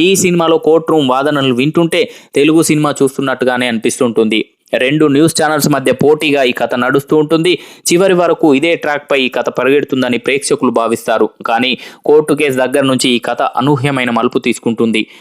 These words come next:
అక్కడి నుంచి మరింత పట్టుగా నడుస్తుంది. ఈ కంటెంట్లో లవ్, రొమాన్స్, కామెడీకి ఏమాత్రం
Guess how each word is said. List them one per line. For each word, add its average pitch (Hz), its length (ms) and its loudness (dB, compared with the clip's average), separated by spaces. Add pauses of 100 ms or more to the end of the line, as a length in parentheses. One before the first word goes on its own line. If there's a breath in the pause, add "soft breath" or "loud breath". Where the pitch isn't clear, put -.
(160 loud breath)
అక్కడి 147 260 -2
నుంచి 156 240 2
మరింత 147 340 0
పట్టుగా 131 400 0
నడుస్తుంది. 117 640 -2 (200)
ఈ 123 80 -2
కంటెంట్లో 160 640 0 (300 loud breath)
లవ్, 143 340 4
రొమాన్స్, 139 400 -2
కామెడీకి 131 460 -2
ఏమాత్రం 147 540 0